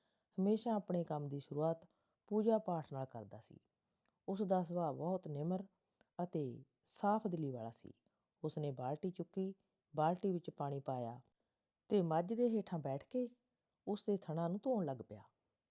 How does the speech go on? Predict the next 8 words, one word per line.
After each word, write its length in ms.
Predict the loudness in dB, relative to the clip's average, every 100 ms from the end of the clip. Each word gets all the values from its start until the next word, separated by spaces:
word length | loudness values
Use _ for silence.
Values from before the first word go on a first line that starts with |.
| 4
ਧਾਰਾਂ 320 | 6 6 4
ਕੱਢ 240 | 2 2 2
ਕੇ 140 | 2
ਉਸਨੇ 300 | 2 2 0
ਬਾਲਟੀ 400 | 0 0 0 -2
ਇੱਕ 160 | -4 -4
ਪਾਸੇ 320 | -6 -4 -4
ਰੱਖੀ 320 | -4 -10